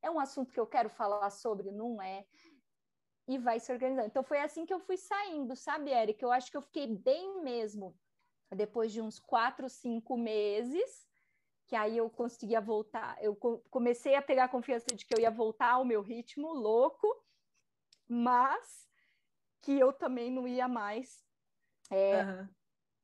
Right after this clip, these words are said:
Speaker 1: Sabe, puxar a corda até ela estourar. Então, foi, foi <laughs> assim.
Speaker 2: Não, é verdade, porque, assim, eu falo, teve uma época na minha carreira, isso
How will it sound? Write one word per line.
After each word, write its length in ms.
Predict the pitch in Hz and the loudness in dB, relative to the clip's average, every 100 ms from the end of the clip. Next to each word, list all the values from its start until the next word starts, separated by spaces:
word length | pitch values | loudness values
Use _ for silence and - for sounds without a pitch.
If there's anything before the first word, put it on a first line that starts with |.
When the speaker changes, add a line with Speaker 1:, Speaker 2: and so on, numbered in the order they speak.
| _ _ - | _ _ 2
Speaker 1:
Sabe, 180 | 254 190 - | 2 2 -4
puxar 340 | 220 - 320 | -6 0 0
a 60 | 359 | 0
corda 340 | - 240 220 | 0 0 0
até 180 | 262 220 | -2 -4
ela 140 | 208 | -4
estourar. 760 | 208 - 294 480 415 190 208 208 | -4 -4 -4 -2 -2 -4 -6 -12
Então, 240 | 220 208 269 - | -10 -6 -6 -6
foi, 240 | 214 - | -8 -8
foi 220 | - 247 247 | 0 6 8
<laughs> 120 | 427 | 6
assim. 300 | 440 453 - 494 480 - - - _ _ | 4 0 4 4 4 -4 -18 -18 _ _
Speaker 2:
Não, 340 | 240 233 262 254 | -2 2 4 2
é 20 | |
verdade, 580 | 233 294 294 254 240 214 | 2 0 2 0 0 -8
porque, 320 | 254 - 277 | -12 -6 -2
assim, 340 | 277 277 208 | -2 -2 -6
eu 100 | 220 | -6
falo, 540 | 214 285 330 311 220 - _ | 0 2 2 0 -2 -8 _
teve 200 | 269 302 | 2 2
uma 280 | 415 403 269 | 2 2 2
época 240 | 262 - | 0 -4
na 120 | 240 226 | -4 -6
minha 180 | 226 | -10
carreira, 380 | 220 190 214 269 | -10 -8 -6 -6
isso 420 | 208 - - 311 | -8 -10 -12 -14